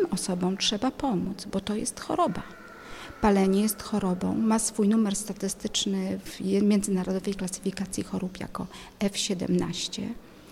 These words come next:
Z tego powodu pacjent ma prawo do leczenia i takie leczenie powinien mieć prowadzone. Niestety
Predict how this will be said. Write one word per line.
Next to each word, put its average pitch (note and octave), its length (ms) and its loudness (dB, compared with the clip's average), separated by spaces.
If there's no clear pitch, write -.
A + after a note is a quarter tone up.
Z - 140 -10
tego G3+ 240 2
powodu F3+ 560 0
pacjent F3+ 400 0
ma F#3 140 4
prawo A3+ 340 0
do F#3+ 140 0
leczenia F3+ 540 -4
i G3 60 -2
takie F#3 300 -2
leczenie F#3 420 0
powinien F3 520 0
mieć F3+ 260 2
prowadzone. F3+ 560 -2
Niestety G#3+ 760 0